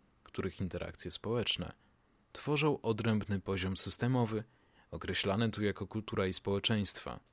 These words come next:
Fenotyp danego osobnika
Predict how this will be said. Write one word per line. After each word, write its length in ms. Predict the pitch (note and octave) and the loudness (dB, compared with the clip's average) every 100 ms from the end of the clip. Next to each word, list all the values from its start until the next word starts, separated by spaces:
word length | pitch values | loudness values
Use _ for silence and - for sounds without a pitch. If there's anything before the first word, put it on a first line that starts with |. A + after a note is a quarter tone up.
| _ _ _ _ _ _ _ _ _ _ _ _ _ _ _ _ _ - | _ _ _ _ _ _ _ _ _ _ _ _ _ _ _ _ _ -6
Fenotyp 520 | G#2 G#2 G#2+ A2 G2+ | 0 4 4 2 2
danego 440 | G#2+ G#2 G2+ G#2 G#2 | 4 4 4 4 4
osobnika 800 | - G#2 - D3 C#3 C3+ C3 | 4 2 0 -2 0 -4 -4